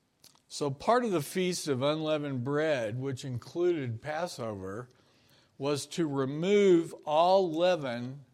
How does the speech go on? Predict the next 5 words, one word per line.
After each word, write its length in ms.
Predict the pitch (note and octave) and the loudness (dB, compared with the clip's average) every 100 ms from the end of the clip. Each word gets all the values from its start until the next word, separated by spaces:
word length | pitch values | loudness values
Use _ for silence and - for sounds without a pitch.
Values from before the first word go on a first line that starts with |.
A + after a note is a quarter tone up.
| _ _ _ _ _ | _ _ _ _ _
from 420 | _ C#3+ D3 D3 | _ -6 -4 -4
their 180 | C#3 C3+ | -4 -4
houses. 760 | A2+ D3+ E3 D3+ A#2 - - - _ _ _ _ _ _ _ _ _ _ _ _ _ C3 | 0 2 2 -2 -6 -14 -20 -20 _ _ _ _ _ _ _ _ _ _ _ _ _ -10
There 160 | B2+ | -6
was 420 | C3 B2+ B2 A2 | -4 -4 -4 -8